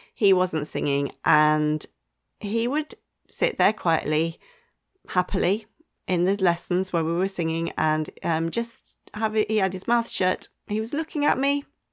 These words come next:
but no sound came out of his mouth. The whole class learnt all the songs for the Nativity,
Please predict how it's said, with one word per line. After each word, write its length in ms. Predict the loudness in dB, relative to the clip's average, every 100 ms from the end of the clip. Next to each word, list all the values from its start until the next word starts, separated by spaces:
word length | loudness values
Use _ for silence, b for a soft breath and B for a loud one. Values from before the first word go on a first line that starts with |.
| _ _
but 160 | -2 2
no 180 | 4 2
sound 300 | 2 -2 -2
came 180 | -2
out 80 | -2
of 80 | -2
his 160 | -6 -8
mouth. 260 | -12 -14 _ _ _ _ _ _ -6
The 80 | 2
whole 180 | 4 4
class 340 | 0 -4 -2
learnt 300 | 0 0 0
all 100 | -2
the 80 | -2
songs 460 | 0 0 0 -2
for 380 | -2 2 4 4
the 100 | 2
Nativity, 560 | 0 0 -2 0 4